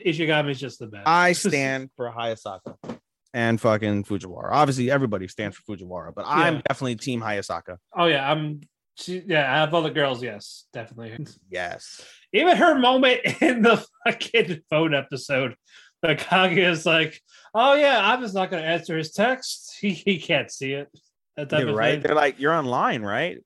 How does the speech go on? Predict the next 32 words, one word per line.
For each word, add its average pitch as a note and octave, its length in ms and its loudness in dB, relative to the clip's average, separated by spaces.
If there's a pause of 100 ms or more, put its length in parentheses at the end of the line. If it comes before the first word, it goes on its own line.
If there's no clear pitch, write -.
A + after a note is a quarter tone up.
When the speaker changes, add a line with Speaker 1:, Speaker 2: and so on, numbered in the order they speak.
(220)
Speaker 2:
And A2+ 160 -8
they're A2 80 -6
like, G2+ 160 -2
"Read." F#2+ 460 -6 (280)
Speaker 1:
And D#3+ 120 -2
then E3+ 120 4
she's D#3 220 -4
like, D3+ 300 0
"You D3 140 -4
don't D3 120 0
know D3 220 2
what C3 200 -8
this - 200 -18
means, C3+ 260 -8
do G#2+ 140 -12
you?" B2+ 280 -8 (300)
<laughs> - 260 -8
Speaker 2:
Right. C#3 440 2
And C#3 80 -4
she's D#3 140 -6
like, C#3+ 140 0
"I'm C3 120 -4
not B2 80 -2
even A2 100 -4
gonna G#2 120 -6
say G#2 160 -6
anything." G#2 340 -6
And C#3+ 100 0
then C#3+ 60 2
she F3 160 0
finds D3+ 260 0
out. C3 320 2